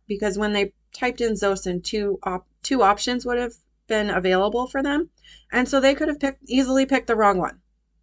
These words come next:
That could be your first hole. Another thing, they could have picked the wrong drug, right? So there could be,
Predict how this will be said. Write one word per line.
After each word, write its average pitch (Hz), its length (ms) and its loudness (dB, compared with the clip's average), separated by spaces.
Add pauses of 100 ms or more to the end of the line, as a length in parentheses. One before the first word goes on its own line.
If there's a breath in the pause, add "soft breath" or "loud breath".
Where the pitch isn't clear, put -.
(440)
That 208 200 4
could 240 140 4
be 233 80 2
your 226 160 6
first 196 280 0
hole. - 260 -4 (420 loud breath)
Another 233 360 6
thing, 196 340 0
they 240 120 6
could 240 140 2
have 190 100 -2
picked 285 140 -2
the 240 80 0
wrong 277 280 2
drug, 269 360 2 (800)
right? 269 360 2
So 220 640 4
there 220 240 2
could 220 180 -2
be, 220 140 2